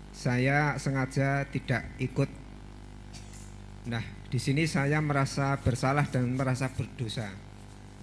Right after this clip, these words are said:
Karena saya tahu bahwa kegiatan Nafar Ramadan adalah berdasarkan surat At-Taubah ayat empat puluh satu yang bunyinya, "A'udzubillahi minasyaitonirrajim.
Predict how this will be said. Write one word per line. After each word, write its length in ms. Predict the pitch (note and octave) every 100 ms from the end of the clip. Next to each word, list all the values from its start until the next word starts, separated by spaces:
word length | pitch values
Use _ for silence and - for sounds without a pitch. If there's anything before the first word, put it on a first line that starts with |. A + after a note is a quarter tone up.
| -
Karena 400 | - C3 D3 D#3
saya 240 | D3+ C#3+ C#3
tahu 320 | C3+ C#3 D#3+
bahwa 480 | B2+ A#2+ B2 A#2 A2 G2+ - - - - - - - - - - -
kegiatan 500 | - C#3 - B2+ C3
Nafar 300 | C3+ C3+ C3+
Ramadan 400 | C3+ C3+ B2 C#3+ C3
adalah 380 | B2 A#2 C3+ - - - - - - - -
berdasarkan 640 | A#2+ B2+ A#2+ B2 C#3 C#3
surat 240 | C3+ C3 -
At-Taubah 640 | B2+ B2+ A#2+ C3+ C#3 B2
ayat 240 | B2 B2
empat 240 | B2 A#2+ A#2+
puluh 80 | A#2+
satu 400 | A#2 A2 C3+ D3+ F3 G3+ - A#2
yang 160 | A#2 A2+
bunyinya, 500 | A#2 A#2 A#2 C3+ B2+
"A'udzubillahi 560 | B2+ B2 A#2 B2 A#2
minasyaitonirrajim. 1120 | A#2 A#2 A#2 A2+ - A#2 A2+ A#2+ A2+ C#3+ E3